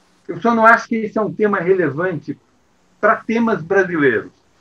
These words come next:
Acho que o Brasil não é um país cujo problema nosso esteja associado a poucas políticas de combate à desigualdade. A gente tem um monte de políticas de combate à desigualdade, a gente tem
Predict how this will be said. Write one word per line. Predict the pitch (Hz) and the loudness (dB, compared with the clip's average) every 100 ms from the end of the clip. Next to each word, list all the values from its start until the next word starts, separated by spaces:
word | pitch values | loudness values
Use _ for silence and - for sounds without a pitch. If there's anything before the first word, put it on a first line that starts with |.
| _ _ _ | _ _ _
Acho | 147 147 | -2 -2
que | - | -4
o | |
Brasil | 180 175 143 147 185 | 2 4 4 2 0
não | 185 202 | 2 0
é | 180 | 2
um | 208 202 | 2 0
país | 175 135 156 170 - _ _ _ | 0 2 2 -2 -10 _ _ _
cujo | 170 151 147 | -6 -4 -4
problema | 156 147 135 165 156 127 | 2 2 4 2 2 0
nosso | 131 156 - | 2 2 0
esteja | - 180 190 196 | 2 6 6 4
associado | 254 165 - 147 156 156 147 _ | 0 -8 -2 4 4 2 -6 _
a | - 143 - _ - | -2 -2 -2 _ 2
poucas | 190 220 - 202 - | 4 4 4 2 2
políticas | - 147 175 - 185 147 | -8 -6 -6 -6 -4 -4
de | 170 | -4
combate | 156 143 147 - | -4 2 2 2
à | 135 | -4
desigualdade. | 123 135 117 110 | 0 0 2 0
A | 113 | 0
gente | 160 | 0
tem | 196 | 0
um | 175 208 | 4 2
monte | 180 | 2
de | 143 | -4
políticas | 139 123 123 - 117 | -6 -6 -8 -6 -8
de | |
combate | 117 117 117 113 | -6 -4 -2 -2
à | 107 | -4
desigualdade, | 113 113 110 131 143 | -6 -4 2 2 2
a | |
gente | 151 151 | 0 -4
tem | 156 | -6